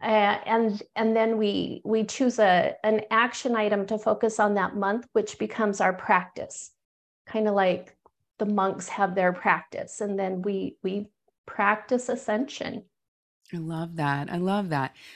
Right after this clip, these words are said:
Speaker 2: Well, and, and I mentioned before the show, I wanted to talk about that word ascension. So a lot of people use it a lot of different ways.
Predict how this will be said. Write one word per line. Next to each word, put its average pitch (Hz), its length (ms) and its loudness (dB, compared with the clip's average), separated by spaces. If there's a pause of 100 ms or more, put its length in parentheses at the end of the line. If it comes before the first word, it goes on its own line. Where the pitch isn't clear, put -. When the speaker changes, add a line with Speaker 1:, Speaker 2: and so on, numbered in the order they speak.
(120)
Speaker 2:
Well, 233 180 2
and, 233 300 -2
and 214 360 -2
I 190 100 -2
mentioned 214 300 -2
before 196 360 -4
the 180 80 -4
show, 202 200 -2
I 196 60 4
wanted 175 260 0
to 160 60 -8
talk 185 260 -2
about 156 240 -2
that 139 140 0
word 143 180 0
ascension. 135 560 -4
So 143 240 -2
a 143 40 -2
lot 156 160 2
of 165 60 -8
people 165 220 -4
use 156 220 -2
it 151 60 -6
a 147 40 -4
lot 143 140 2
of 143 60 -4
different 143 280 -8
ways. 170 480 -2